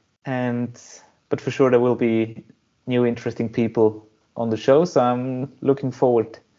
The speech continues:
handing over this question. So, uh, how can people reach out to you if they're interested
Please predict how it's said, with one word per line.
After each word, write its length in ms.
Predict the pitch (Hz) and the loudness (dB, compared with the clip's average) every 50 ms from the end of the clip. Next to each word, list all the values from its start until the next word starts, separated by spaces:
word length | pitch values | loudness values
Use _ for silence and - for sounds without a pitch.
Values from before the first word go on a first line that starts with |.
| _ _ _ _ _ _ _ _ _ _ _ _ _ _ _ _ | _ _ _ _ _ _ _ _ _ _ _ _ _ _ _ _
handing 480 | - - 127 123 120 117 120 117 117 | -8 -4 -4 -2 -2 -2 -2 -2 -2
over 280 | - 107 117 110 113 110 | 0 0 2 2 2 0
this 220 | 104 110 107 104 | 0 -2 -4 -6
question. 560 | - - - 120 113 - - - 107 98 95 - - _ _ _ _ _ _ - - - - - - - - - - - - - - - - - - - - - _ - | -2 0 0 0 0 0 -6 -10 -8 -8 -8 -10 -16 _ _ _ _ _ _ -20 -20 -20 -20 -20 -20 -20 -20 -20 -20 -20 -20 -20 -20 -20 -20 -20 -20 -20 -20 -20 _ 0
So, 600 | - - 208 247 262 247 226 190 160 139 139 131 | 6 10 12 12 12 12 12 12 10 10 8 6
uh, 220 | - 170 175 170 | 6 6 6 6
how 200 | 165 151 185 202 | 6 6 6 4
can 480 | - - 240 226 226 220 196 196 180 - | 4 2 0 0 0 -2 -2 -4 -4 0
people 340 | - 214 220 190 214 202 185 | 2 2 4 4 4 4 6
reach 300 | 180 185 190 180 - 190 | 6 4 4 4 2 2
out 220 | 151 160 160 156 | 2 4 2 2
to 80 | - 160 | 0 0
you 200 | 151 147 143 143 | 2 4 6 6
if 200 | 135 135 139 - | 4 2 0 0
they're 180 | - 147 139 139 | 2 4 4 4
interested 760 | 135 135 127 - - 131 120 117 - - 131 120 117 117 | 2 -2 -4 -4 -2 -2 -2 -4 -2 -2 0 0 -2 -2